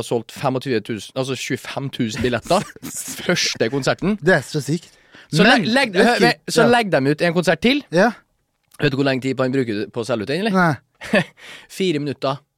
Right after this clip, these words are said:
Speaker 1: Femti tusen billetter
Speaker 2: Og,
Speaker 1: solgt.
Speaker 2: og, og da betyr, det betyr at han probably kunne gjort hundre.
Speaker 1: Kunne kanskje gjort
Speaker 2: Men
Speaker 1: hundre
Speaker 2: jeg
Speaker 1: også.
Speaker 2: tror, er ikke de gutta ganske old?
Speaker 1: Jo.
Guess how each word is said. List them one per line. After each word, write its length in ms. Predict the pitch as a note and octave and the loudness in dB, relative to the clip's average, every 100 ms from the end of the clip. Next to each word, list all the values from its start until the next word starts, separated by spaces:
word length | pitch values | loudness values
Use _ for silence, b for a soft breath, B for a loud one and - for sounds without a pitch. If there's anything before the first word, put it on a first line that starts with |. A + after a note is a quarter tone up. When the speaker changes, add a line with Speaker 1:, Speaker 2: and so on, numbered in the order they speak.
| _ _ _ _ _ _ | _ _ _ _ _ _
Speaker 1:
Femti 1080 | - - - - - G#3 F#3 B2 - - D#3+ | -10 -10 -10 -12 -6 -2 -2 -4 -10 -2 -2
tusen 540 | - - D3 A2 - A#2 | 0 -2 -2 -2 -6 -4
billetter 480 | C#3 C#3 - - C#3+ | -2 -2 -4 -4 -4
Speaker 2:
Og, 600 | - _ _ _ _ - | -4 _ _ _ _ 0
Speaker 1:
solgt. 220 | E3+ G3 | 4 4
Speaker 2:
og, 140 | G3+ - G#3 | 4 2 4
og 60 | G3+ | 4
da 60 | |
betyr, 220 | G#3 G#3+ D#3 | 2 0 0
det 140 | D3+ | 0
betyr 160 | F3+ E3 | 0 -2
at 80 | C3+ | -2
han 120 | D3+ - | -6 -6
probably 260 | - A#2+ C#3+ | -8 -6 -4
kunne 200 | F3+ D#3 | -4 -2
gjort 80 | D#3 | 0
hundre. 240 | A#2 B2+ - _ _ _ _ - | 0 -2 -6 _ _ _ _ -6
Speaker 1:
Kunne 220 | G3 D#3+ | -2 -2
kanskje 300 | - G3 C#3+ | 0 0 0
gjort 100 | C3 E3 | 0 2
Speaker 2:
Men 80 | F3 | 4
Speaker 1:
hundre 80 | - | 4
Speaker 2:
jeg 80 | F3 | 4
Speaker 1:
også. 60 | D#3 | 2
Speaker 2:
tror, 100 | G3 | 0
er 160 | - | 0
ikke 120 | D#3 F3 | -2 0
de 40 | E3+ | 0
gutta 160 | D3+ | 0
ganske 220 | C#3 A#2+ - | -2 -4 0
old? 300 | D#3+ A#3 - C3+ | 2 2 -2 2
Speaker 1:
Jo. 140 | C#3+ | 2